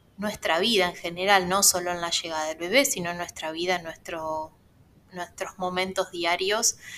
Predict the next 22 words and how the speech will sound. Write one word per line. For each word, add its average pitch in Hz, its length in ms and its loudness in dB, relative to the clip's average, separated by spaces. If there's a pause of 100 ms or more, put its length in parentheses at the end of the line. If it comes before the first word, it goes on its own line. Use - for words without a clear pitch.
(280)
y 165 140 -14
ver 180 360 -4
que 175 480 -8
más 180 220 0
allá 170 260 -4
de 170 140 -2
ser 170 220 -6
mamás, 165 500 2 (520)
mm, 170 580 -20
tenemos 180 540 -2
que 156 360 -18
seguir 170 440 -4
siendo 175 360 -2
nosotros. - 640 -2 (500)
Y 160 480 -14
yo - 160 -10
creo 165 180 -8
que 160 320 -10 (680)
por 170 180 -8
ahí 180 380 -4
comienza, 180 960 4
eh, - 840 -12